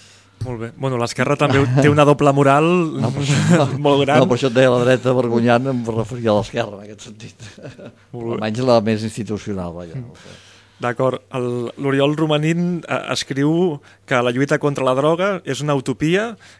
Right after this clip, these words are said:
Speaker 1: que s'ha convertit en una cosa contraproduent perquè s'ha creat un sistema corrupte i opac que afavoreix fenòmens com el narcotràfic. I afegeixes que legalitzant la droga, el narcotràfic quedaria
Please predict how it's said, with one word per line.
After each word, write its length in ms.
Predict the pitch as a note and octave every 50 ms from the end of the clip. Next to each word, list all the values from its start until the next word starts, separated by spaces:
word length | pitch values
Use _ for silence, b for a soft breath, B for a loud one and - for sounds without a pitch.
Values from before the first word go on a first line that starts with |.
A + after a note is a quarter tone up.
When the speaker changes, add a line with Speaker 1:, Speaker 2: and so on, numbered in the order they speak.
| _
Speaker 1:
que 100 | - B2+
s'ha 100 | - C#3
convertit 760 | - D3 D3 C#3+ C#3 C3+ C3 - - D3 D#3 F#3 F#3 - - - - b b b b b b b b _ _
en 680 | C3 B2 A#2+ A#2 A2+ A2+ A2+ A2+ A2 A2+ A2+ A2 A2 A2+
una 160 | B2 B2+ C3 A#2+
cosa 220 | C3+ C3 D#3 C#3+
contraproduent 880 | - D3 C#3+ C3+ - - C3 C#3+ C3+ C3 C3+ C#3 D3+ E3 F3+ G3+ B3 C4 G#3+ - _
perquè 220 | - B2+ A#2+ - B2+
s'ha 160 | - C#3+ B2+
creat 280 | - B2+ C3 C3+ -
un 80 | D3+ D3
sistema 440 | - C#3+ A#2+ - - C#3+ C3+ C#3+ C#3 C3
corrupte 460 | - C3+ C#3+ D#3+ F3+ E3 - - C#3+
i 80 | C#3 C#3
opac 440 | C3+ - E3 F3 F#3+ G3+ - - B B B B B B B B B _
que 100 | - C#3
afavoreix 540 | C3 - - C#3 B2+ C3 C3+ C#3 D3 C#3+ -
fenòmens 540 | - D3+ D3 D#3+ E3 D#3+ E3+ F3+ G#3 G3 -
com 140 | - D3+ C#3
el 80 | B2+ B2
narcotràfic. 720 | A#2+ B2 - A#2 G#2+ - A#2+ A2+ - - A2 G#2 - - B B B B B B B -
I 160 | C3+ C3 B2+ B2
afegeixes 680 | A#2+ - C3 B2 D3+ D#3+ D#3 - F#3+ G#3 A3+ - - B B B B B _ _
que 160 | _ - B2+ C3 C3+ C#3+
legalitzant 500 | D#3 D3+ C#3+ C3 B2+ B2+ B2 A2+ C#3 C#3+
la 100 | D3 D3
droga, 340 | C#3+ D3+ E3 E3 E3 F3+ G3 G#3+ G#3+ - - -
el 120 | C#3 B2+
narcotràfic 680 | B2+ B2+ B2 - C3+ - C3+ C3+ C#3 - - E3 D#3+ -
quedaria 400 | - C#3 C3 B2+ C3+ C#3+ C3+ B2+